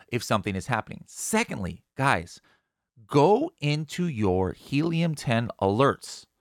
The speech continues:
All right, those of you who have Helium ten, make sure that you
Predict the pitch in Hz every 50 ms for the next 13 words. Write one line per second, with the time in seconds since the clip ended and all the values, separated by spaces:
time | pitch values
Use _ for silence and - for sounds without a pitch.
0 | _ _ _ _ - 95 90 98 113 - - 101 120 123 123 123 143 147 143 123
1 | 107 107 120 123 - 147 143 143 139 131 - 156 127 98 87 - - _ _ _
2 | _ _ - 110 120 127 143 160 185 208 202 - - - - - 170 165 170 170
3 | 160 131 113 123 117 - - 101 107 113 123 143 160 165 165 160 -